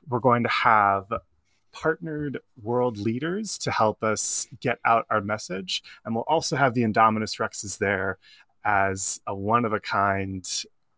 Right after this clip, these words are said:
all eyes on the globe summit to promote world peace. To help promote the event, we're gonna be creating flyers with the following copy. "Terrorists, dictators, and violent mobs, you better watch your ass.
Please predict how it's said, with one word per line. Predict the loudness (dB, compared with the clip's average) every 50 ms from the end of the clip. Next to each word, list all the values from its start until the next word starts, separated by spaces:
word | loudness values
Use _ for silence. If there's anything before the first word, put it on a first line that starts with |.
| _ _ _
all | 4 4 4 4 4
eyes | 2 4 4 6 6 4 2 -2 -4 -4 _
on | 2 2 2 2 -2
the | -4
globe | -2 -2 0 2 2 2 0 -2 -4 -8 _ _ _ _ _ _
summit | -4 2 2 4 4 4 0 0 -2 -6 _
to | -6 -6 -4 -4 -6 -6 -6 -8 -10 -10 -12 -12 -14
promote | -10 -6 -6 -4 -4 -4 -6 -8 -10 -14 -18 _ _
world | -12 -10 -10 -10 -12
peace. | _ -12 -12 -12 -12 -12 -12 -10 -10 -12 -14 _ _ _ _ _ _ -20 -20 -20 _ _
To | 6 8
help | 8 8 6
promote | 4 6 6 4 4 2
the | 4 6
event, | 8 8 8 8 8 6 0 _ -4
we're | 0 2
gonna | 4 4
be | 4 2 0
creating | 0 0 0 2 2 2 2 -2 -2
flyers | 2 6 8 8 8 6 4 0 -2 -4 -6 -10
with | -12 -14
the | -2
following | 2 4 4 4 4 2 0 -2
copy. | -2 -2 -2 -2 -2 -4 -6 -6 -6 -10 _ _ _ _
"Terrorists, | -2 2 2 4 4 4 2 0 -4 -6 -10 -10 -12 _
dictators, | -2 -2 -2 2 2 2 4 4 2 2
and | 0 4 8
violent | 8 8 8 6 2
mobs, | 2 4 6 8 8 6 6 0 -6 -4 _
you | -4 2
better | 4 4 4 4
watch | 0 0 -2 -2 -2 -2 -6 -10 -8
your | -6 -4 -2
ass. | -2 -2 -4 -6 -8 -8 -8 -8 -8 -8